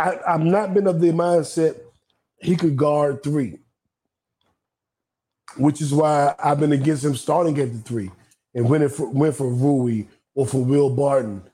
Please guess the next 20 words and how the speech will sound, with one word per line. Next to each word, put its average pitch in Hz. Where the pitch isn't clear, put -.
But 143
if 120
Rui 226
can 175
guard 185
the 170
three 208
and 151
shoot -
the 160
way 180
he 180
shot 196
last 196
fucking 170
year, 254
he 254
is 247
our 226
three. 220